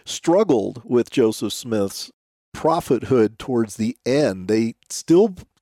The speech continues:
maintain, they say, a belief in the Book of Mormon, but struggled with Joseph Smith being a true prophet. They felt that he was a fallen prophet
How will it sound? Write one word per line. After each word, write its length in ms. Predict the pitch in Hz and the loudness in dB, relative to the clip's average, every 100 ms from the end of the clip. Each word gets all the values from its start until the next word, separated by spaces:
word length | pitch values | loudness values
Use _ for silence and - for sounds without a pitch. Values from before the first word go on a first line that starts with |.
| - | -6
maintain, 800 | 156 180 170 - 190 190 123 180 | 0 0 -2 -2 2 2 0 0
they 180 | 110 135 | 0 0
say, 400 | - 170 156 117 | 0 2 4 2
a 80 | 120 | 2
belief 400 | 123 123 147 147 | 2 2 0 0
in 80 | |
the 80 | 123 | -4
Book 180 | 120 120 | -2 -2
of 80 | 110 | -2
Mormon, 440 | 123 185 147 110 | 0 0 0 -2
but 180 | 104 - | -4 -6
struggled 580 | - - 151 185 147 120 | -8 -2 2 2 2 0
with 160 | 110 | -4
Joseph 380 | - 131 120 123 | 0 -2 0 -4
Smith 340 | - 135 123 107 | -8 -4 -4 -2
being 240 | 131 117 | -2 -2
a 60 | 110 | -4
true 240 | - 110 | -4 -6
prophet. 460 | - 135 139 - 104 | -2 0 0 -4 -8
They 100 | 107 | -6
felt 240 | - 120 | -2 -4
that 140 | 117 | -4
he 100 | 113 | -4
was 120 | 113 101 | -2 -4
a 60 | |
fallen 600 | - - 135 147 143 107 | -8 -4 0 2 0 -2
prophet 420 | - 107 95 - | -6 -4 -4 -4